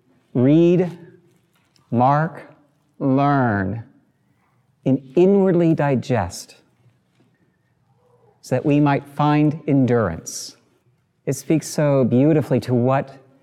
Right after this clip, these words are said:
Scripture is for and what Scripture truly is about. I think so often we go to the Bible and we've been told so many things about this book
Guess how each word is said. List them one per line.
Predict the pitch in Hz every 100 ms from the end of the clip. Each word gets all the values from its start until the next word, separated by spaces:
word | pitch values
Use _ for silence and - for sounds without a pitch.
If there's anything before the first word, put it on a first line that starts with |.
| _ -
Scripture | - - 143 - - 135
is | 131 117 -
for | - 135 107 85 - - _ _ _ _ _ _ _ _ _ _ _ _ _ _ _
and | 131 123
what | 131 151
Scripture | - - 165 - 147
truly | 131 - - 185 170 160 143 131 127 - - _ _
is | 135 120
about. | 120 113 110 90 - - - _ _ _ _ _ _ _ _ -
I | 160
think | 180 170
so | - 160
often | 160 170 175 160
we | 147 135
go | 147 156 175
to | -
the | 151
Bible | 131 139 151 156
and | 143 135
we've | 131
been | 135
told | 135 147 131
so | -
many | 180 190 180
things | 180 202 185 151
about | 151 147 147 147
this | 123
book | 131 120 147 - -